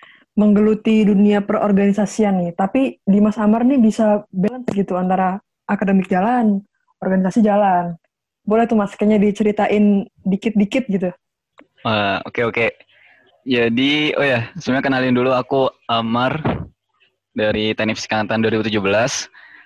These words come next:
Speaker 2: Dan kalau tadi ditanya tentang, tentang sabi balance atau bertahan nggak nih ya ketika banyak kesibukan dan lainnya, jelas ya kenapa nggak bisa gitu kan ya. Seharusnya setiap orang juga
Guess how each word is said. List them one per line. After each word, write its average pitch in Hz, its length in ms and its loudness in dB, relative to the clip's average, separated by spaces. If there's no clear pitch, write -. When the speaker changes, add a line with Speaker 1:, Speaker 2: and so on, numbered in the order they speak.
Speaker 2:
Dan 110 680 -2
kalau 110 280 -2
tadi 110 280 -2
ditanya 110 480 -2
tentang, 107 800 -2
tentang 110 320 -4
sabi 117 240 -2
balance 113 320 -2
atau 113 400 -2
bertahan 120 480 -2
nggak 113 160 2
nih 117 160 0
ya 107 80 0
ketika 110 480 -2
banyak 107 240 -2
kesibukan 110 400 -4
dan 107 160 0
lainnya, 113 400 -2
jelas 117 640 -2
ya 113 160 -2
kenapa 120 320 -2
nggak 120 160 0
bisa 131 240 0
gitu 113 160 -2
kan 104 160 -2
ya. 101 160 -6
Seharusnya 135 400 -4
setiap 113 240 -2
orang 143 240 0
juga 107 400 0